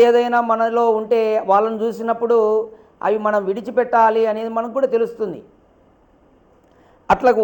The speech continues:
ఒక అవకాశం అనేది కలుగుతుంది. మనం దేశాలు, ద్వీపాంతరాలు పోయినప్పుడు ఆ పర్యటనల వల్ల ఈ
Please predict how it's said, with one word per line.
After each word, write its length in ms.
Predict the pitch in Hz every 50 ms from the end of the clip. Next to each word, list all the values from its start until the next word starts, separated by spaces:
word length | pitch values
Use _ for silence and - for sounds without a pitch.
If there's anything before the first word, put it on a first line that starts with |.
| 196 190 196
ఒక 100 | - 220 208 180 180
అవకాశం 480 | 202 226 - 269 285 277 277 277 262 247 247
అనేది 220 | 247 247 240 240 - 208
కలుగుతుంది. 580 | 208 220 240 240 240 233 220 214 214 214 214 190 - - - - 156
మనం 160 | 185 196 190 180 147 180 208
దేశాలు, 400 | 226 196 208 226 233 226 226 220 214 175 156
ద్వీపాంతరాలు 640 | 196 214 208 226 214 220 220 202 214 214 214 208 202 202 196
పోయినప్పుడు 500 | 196 202 202 202 196 - 202 202 233 208 - - - - - - _ _ _ _ _ _ _ -
ఆ 100 | 170 180 185 190 -
పర్యటనల 520 | 180 202 233 247 233 247 247 247 240 240 226 233
వల్ల 160 | 226 233 240 233 214 196 196 196 - - - - 190
ఈ 20 | 202